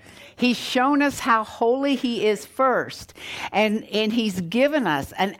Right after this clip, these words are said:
outpouring. And then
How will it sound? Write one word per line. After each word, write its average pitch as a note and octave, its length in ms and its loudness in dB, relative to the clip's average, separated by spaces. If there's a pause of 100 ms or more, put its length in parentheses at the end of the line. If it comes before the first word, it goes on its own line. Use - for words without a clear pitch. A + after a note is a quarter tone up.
outpouring. G3 1000 0 (880)
And F#3 400 0
then A#3+ 720 2